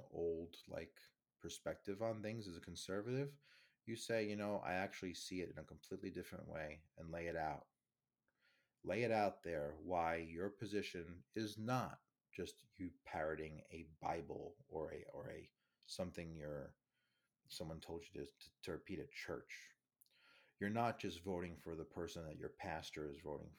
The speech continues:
for. You have ideals, and sure, our politicians aren't perfect, but even ones we support, no one, you're never gonna find someone you like a hundred percent. I would argue that if you agree with the person you're voting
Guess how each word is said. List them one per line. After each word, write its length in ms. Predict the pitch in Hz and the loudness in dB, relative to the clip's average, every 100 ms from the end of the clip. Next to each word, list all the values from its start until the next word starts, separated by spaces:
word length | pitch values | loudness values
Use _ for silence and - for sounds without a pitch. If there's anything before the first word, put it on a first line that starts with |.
| - | -10
for. 220 | - 127 123 _ _ _ _ _ _ _ _ - - - | -8 -8 -14 _ _ _ _ _ _ _ _ -20 -20 -6
You 140 | 98 85 | -2 2
have 240 | 92 113 | 2 4
ideals, 800 | 131 104 98 95 90 90 - - _ _ _ _ - | 4 2 2 2 2 0 -6 -12 _ _ _ _ -2
and 220 | 110 123 | 0 0
sure, 540 | - - 113 92 92 95 - - | -2 2 6 6 6 2 -8 -4
our 80 | 85 | -2
politicians 720 | 95 92 92 98 - 98 98 | 2 0 0 -4 -6 -6 -2
aren't 320 | 92 98 - | 0 0 0
perfect, 640 | 92 90 98 98 - - - | 0 2 0 -2 -6 -10 -6
but 100 | 95 | -2
even 260 | 95 101 | 0 2
ones 200 | 98 98 | 2 2
we 80 | 98 | 0
support, 600 | 101 95 - 101 98 - - - | 0 -4 2 4 4 2 -10 -10
no 120 | 90 92 | -2 0
one, 160 | 101 | 2
you're 100 | 98 | 2
never 180 | 110 135 | 2 4
gonna 120 | 123 | 2
find 280 | 120 113 107 | 2 0 0
someone 340 | - 101 101 101 | 0 0 0 0
you 100 | 90 | 2
like 300 | 90 92 - | 0 0 -6
a 40 | - | -6
hundred 260 | 92 95 - | -2 -2 -2
percent. 380 | 85 90 80 78 - - - - 90 | -2 0 -2 -4 -12 -14 -14 -2 4
I 40 | |
would 120 | 90 | 8
argue 320 | 95 101 104 107 | 10 8 8 6
that 120 | 101 | 6
if 160 | 90 85 | 4 0
you 100 | 87 | -4
agree 300 | 87 92 95 | 0 2 4
with 180 | 101 | 2
the 60 | - | 0
person 380 | - 92 - 90 | -2 -2 -2 -2
you're 140 | 87 | 0
voting 260 | 85 82 | 0 -2